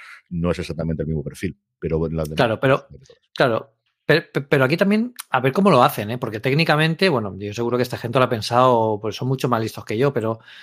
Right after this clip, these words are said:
Speaker 2: em, claro, eh, tú puedes escapar dentro de un radio, ¿no? De donde está tu casa, te geolocalizas donde está tu casa, si das permiso, porque tienes que darles permiso para que te lo geolocalicen, pero bueno, por I P lo pueden sacar lo que, lo que, lo que ellos quieran. Pero claro, yo, Netflix, yo me llevo el Apple T V fuera cuando me voy a un hotel,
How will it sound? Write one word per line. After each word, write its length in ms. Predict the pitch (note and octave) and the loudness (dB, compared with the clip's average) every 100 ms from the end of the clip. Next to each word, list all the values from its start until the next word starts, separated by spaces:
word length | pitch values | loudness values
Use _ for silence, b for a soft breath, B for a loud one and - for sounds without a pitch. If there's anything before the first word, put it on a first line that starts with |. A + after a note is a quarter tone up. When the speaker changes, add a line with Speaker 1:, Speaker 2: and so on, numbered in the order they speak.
| B - | B -6
Speaker 2:
em, 380 | A#2+ G#2+ A2 G2+ b b - | -4 -2 -4 -8 b b -10
claro, 340 | - C#3+ A2+ - | -2 -2 -2 -6
eh, 160 | B2 A2 | -8 -4
tú 140 | C#3 | 0
puedes 160 | E3 - | 2 2
escapar 460 | E3+ F3+ G3 - _ _ - | 2 2 0 -2 _ _ -6
dentro 280 | B2 B2+ | -2 2
de 80 | D3+ | 2
un 80 | B2+ | 4
radio, 320 | B2+ C3+ A2+ | 2 2 2
¿no? 120 | B2+ | 0
De 100 | F3 | 0
donde 160 | A2 A2 | 0 -4
está 180 | - C3+ | -4 -2
tu 120 | C3 | 2
casa, 400 | C#3 C#3 C3 A2+ | 2 2 0 0
te 200 | A#2 A2+ | -2 -2
geolocalizas 600 | - B2 A2+ A2+ A#2 C3+ | -2 -2 -2 -2 -2 0
donde 180 | C3 C3 | 0 -2
está 140 | A#2 | -2
tu 100 | B2+ | -2
casa, 220 | A#2 A2+ G#3 | 0 0 -2
si 180 | B2 | -4
das 180 | G2+ G2+ | -4 -6
permiso, 360 | G#2+ F#2+ E3+ D#3 | -6 -2 -2 -2
porque 140 | G2 | -4
tienes 160 | G2+ F2+ | -6 -6
que 80 | G#2+ | -6
darles 140 | F#2+ | -6
permiso 280 | F#2+ G#2+ G#2+ | -8 -8 -8
para 100 | G2 | -10
que 60 | |
te 100 | G2 | -10
lo 60 | F#2 | -12
geolocalicen, 520 | - A2 G#2+ C#3+ D3 | -4 -4 0 0 0
pero 120 | A#2 | 2
bueno, 180 | C3 B2+ | 4 4
por 140 | A2 C3 | 2 0
I 80 | |
P 140 | C3+ D3 | 2 2
lo 100 | C#3 | 4
pueden 160 | C3+ | 2
sacar 260 | B2 B2 C#3+ | 2 2 2
lo 120 | C3 | 2
que, 100 | A2+ - | -2 -4
lo 140 | B2 | -2
que, 200 | A#2+ A#2+ - | -2 -2 -4
lo 160 | B2+ | 0
que 60 | C#3 | 2
ellos 160 | C#3+ - | 2 0
quieran. 340 | A2 G2+ G2+ b b b b | -6 -6 -8 b b b b
Pero 180 | C#3 B2 | 0 2
claro, 220 | D#3 C#3+ | 2 2
yo, 400 | A#2 E3 A3+ _ _ _ _ _ C3 | 4 2 2 _ _ _ _ _ -6
Netflix, 600 | C3 B2+ E3+ G3+ - _ | -4 2 0 0 -12 _
yo 120 | B2 | -4
me 60 | B2 | 2
llevo 140 | C3+ | 4
el 60 | C3+ | 4
Apple 180 | A#2+ G#2 | 2 -2
T 80 | A2 | -4
V 100 | G#2+ | -4
fuera 340 | - A2+ G2+ | -4 -2 -2
cuando 200 | G2+ G#2+ | -4 -6
me 80 | G2+ | -6
voy 180 | G#2 G2+ | -4 -4
a 80 | |
un 120 | G2 F#2 | -6 -6
hotel, 260 | E3+ F3+ | -6 -8